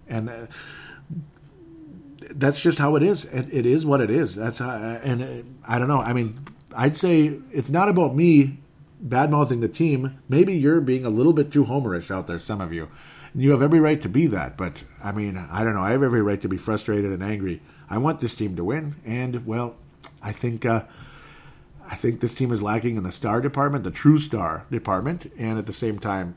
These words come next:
the, I think the team attitude is not good. I think, I think it's negative.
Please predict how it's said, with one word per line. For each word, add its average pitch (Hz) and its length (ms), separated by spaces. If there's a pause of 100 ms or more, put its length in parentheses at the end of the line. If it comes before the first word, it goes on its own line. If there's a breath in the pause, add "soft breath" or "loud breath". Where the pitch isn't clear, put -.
the, 101 220
I 101 60
think 104 220
the 95 60
team 110 260
attitude 98 440
is 78 240 (100)
not 95 300
good. 82 220
I 85 100
think, 117 300 (180)
I 104 100
think 185 180
it's 147 100
negative. 151 480